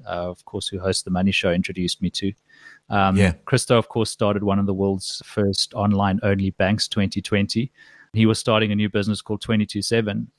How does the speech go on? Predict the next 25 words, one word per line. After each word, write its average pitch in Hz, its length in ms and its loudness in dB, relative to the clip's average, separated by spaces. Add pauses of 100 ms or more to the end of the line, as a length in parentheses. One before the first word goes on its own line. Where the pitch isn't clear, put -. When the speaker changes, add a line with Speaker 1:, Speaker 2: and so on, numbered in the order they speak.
Speaker 1:
And, 104 500 0
um, 101 440 4 (200)
he 107 140 -2
said - 240 0
to 110 80 -2
me, 104 120 4
"Why 98 160 2
don't 98 200 0
you 95 100 -2
come 98 260 0
and 92 120 0
start - 240 0
the 101 80 -6
business 107 260 4
with 135 180 2
me?" - 200 -2 (520)
And 104 140 -2
I 92 60 -2
Speaker 2:
Okay. 90 60 -2
Speaker 1:
said, 95 460 -4 (280)
"Uh, 85 340 -10
okay." 180 300 2 (240)
<laughs> 214 640 4 (160)
Speaker 2:
Sure. 95 640 2 (220)
Speaker 1:
And, 117 440 -4